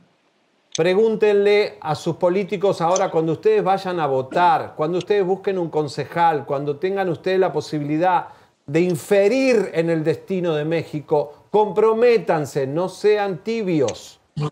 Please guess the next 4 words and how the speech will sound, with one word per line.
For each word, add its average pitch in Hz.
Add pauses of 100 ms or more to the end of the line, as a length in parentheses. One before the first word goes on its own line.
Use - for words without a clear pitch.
(460)
no 170
sean, 202 (180)
eh, 156 (1080)
flojos, 196